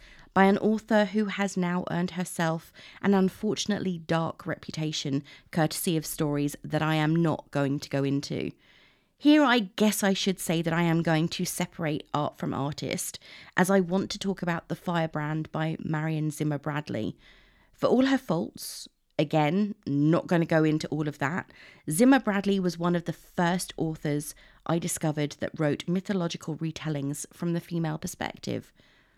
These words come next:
The Firebrand, first re-, released in nineteen eighty-seven,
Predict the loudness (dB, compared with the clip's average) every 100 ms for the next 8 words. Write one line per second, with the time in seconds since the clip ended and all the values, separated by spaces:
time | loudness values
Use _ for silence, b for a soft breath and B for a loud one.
0 | b -6 2 4 4 2 -2 -2 -4 _
1 | _ 0 0 0 -4 -4 -6 -6 -4 -4
2 | -6 -6 -4 -2 0 -2 -2 -6 -8 -6
3 | -4 -2 -4